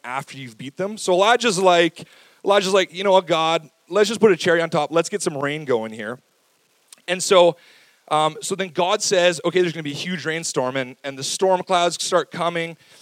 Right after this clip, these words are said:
and they're in this valley that's really prone to flash flooding. And so they get, they gotta get to the other side of this valley. Uh, King Ahab needs to get to the other side of this valley where his palace is,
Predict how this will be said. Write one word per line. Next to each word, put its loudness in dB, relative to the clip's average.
and -8
they're 0
in -2
this -4
valley -2
that's -4
really 2
prone -2
to -10
flash -6
flooding. 0
And -6
so 4
they -2
get, 0
they -8
gotta 2
get -6
to 0
the -4
other 0
side 0
of -2
this -8
valley. -2
Uh, -2
King -12
Ahab -4
needs -10
to -10
get -6
to -2
the 0
other 0
side -4
of -4
this -14
valley -2
where -4
his -10
palace 2
is, -2